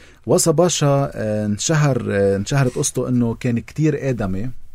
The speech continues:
وكتير مرتب و-، وخدم كتير المتصرفية، ولكن كان عنده مشكلة أساسية هو مع صهره اسمه كوبليان. عظيم.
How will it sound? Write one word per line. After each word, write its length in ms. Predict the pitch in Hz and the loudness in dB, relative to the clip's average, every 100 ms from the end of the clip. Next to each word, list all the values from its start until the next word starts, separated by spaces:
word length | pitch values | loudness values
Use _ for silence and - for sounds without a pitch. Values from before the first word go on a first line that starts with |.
| - - - - | -16 -20 -18 -18
وكتير 380 | - 123 127 | -10 -2 -2
مرتب 460 | 107 101 - 87 85 - - - - - - - - | 0 -4 -4 -4 -2 -2 -4 -8 -12 -14 -12 -14 -10
و-، 440 | 95 95 95 98 98 | -6 -4 -2 0 -2
وخدم 400 | - 139 131 110 | -2 0 2 0
كتير 320 | - 135 123 | 0 0 2
المتصرفية، 720 | 104 - 101 98 90 82 101 104 - - | 0 -4 -8 -8 -10 -8 -8 -8 -10 -6
ولكن 380 | 104 151 165 135 | 0 2 2 0
كان 240 | - 147 | 2 2
عنده 280 | 131 156 135 | 4 4 2
مشكلة 480 | 147 - 120 113 113 | 2 -2 -2 -2 -2
أساسية 600 | - - 120 104 101 117 - - _ - - - - | -2 -2 -2 0 -2 -4 -12 -20 _ -20 -20 -8 2
هو 180 | 139 | 6
مع 120 | 127 113 | 6 6
صهره 400 | - 101 - - - - - - - - - - - - - - | 2 -2 -4 -10 -10 -8 -8 -8 -12 -16 -18 -18 -18 -20 -20 -10
اسمه 300 | 120 117 107 - | -4 -2 -4 -2
كوبليان. 540 | 139 123 101 80 80 82 - - - - - - - - - - - - - - | 0 2 0 -2 -4 -12 -20 -10 -8 -6 -6 -6 -10 -14 -18 -18 -18 -20 -18 -6
عظيم. 340 | 131 110 127 | -4 -2 -2